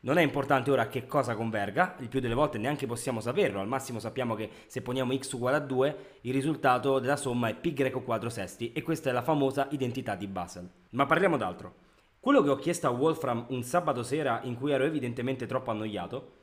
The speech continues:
è stato di farmi il limite di questa serie per x che tende a uno più e meno.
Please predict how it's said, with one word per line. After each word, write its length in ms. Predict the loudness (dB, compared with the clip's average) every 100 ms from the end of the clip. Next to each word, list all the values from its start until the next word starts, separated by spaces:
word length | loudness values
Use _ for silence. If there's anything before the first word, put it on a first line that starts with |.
| _ _ -20 _
è 120 | -4
stato 800 | 0 0 0 -2 -6 -8 -20 _ _
di 180 | -10 -4
farmi 600 | 0 0 0 -4 -8 -6
il 320 | -4 -2 0
limite 720 | 0 0 -2 -6 -8 -10 -14 _
di 320 | -14 -14 -14
questa 580 | -4 0 0 -2 -8 -8
serie 680 | -6 -6 -6 -6 -6 -8 -12 -20 _ _ _ _ _ _
per 200 | -8 -6
x 580 | -6 -8 -12 -10 -10 -10
che 440 | -10 -6 -6 -8 -4
tende 720 | -2 0 0 0 -2 -4 -16 -4
a 120 | -2
uno 520 | 0 -2 -6 -8 -12 -20 _ _
più 220 | -6 -6 -8 -18 -20 _ _
e 100 | -8
meno. 420 | -6 -8 -12 -20